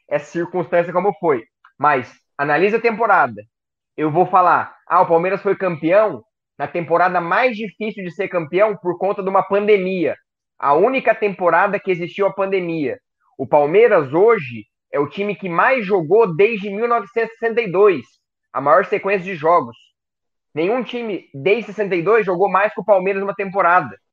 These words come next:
Então, analisem, é difícil,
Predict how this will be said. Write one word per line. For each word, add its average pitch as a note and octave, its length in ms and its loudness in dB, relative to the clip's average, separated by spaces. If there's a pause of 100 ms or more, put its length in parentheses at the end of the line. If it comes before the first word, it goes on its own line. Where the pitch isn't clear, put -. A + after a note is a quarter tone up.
(280)
Então, D#3+ 480 0 (460)
analisem, F3+ 800 -2 (560)
é D3+ 100 4
difícil, F3+ 720 -4